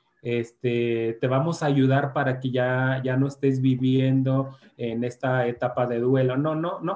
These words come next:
funciona así, sino más bien durante todas, eh, todas estas etapas va, se va haciendo acompañamiento.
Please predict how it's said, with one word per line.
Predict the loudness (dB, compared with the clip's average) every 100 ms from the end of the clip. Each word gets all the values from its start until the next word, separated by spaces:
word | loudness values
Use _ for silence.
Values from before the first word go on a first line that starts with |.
| -8
funciona | -12 -8 -6 -6
así, | -10 -14 -16 -18 _ _ _
sino | -4 0 2
más | 0 -2
bien | 2 2 2 -2
durante | 0 0 0 -2
todas, | -2 0 0 -2 -6 -12
eh, | -14 -12 -4
todas | -4 -4 -8
estas | -10 -8
etapas | -8 -8 -8 -8 -10 -10 _ _ -6
va, | -2 0 -2
se | -4 -4
va | -2
haciendo | 0 0 0
acompañamiento. | -2 -2 -2 0 0 0 -2 -4 -6 -10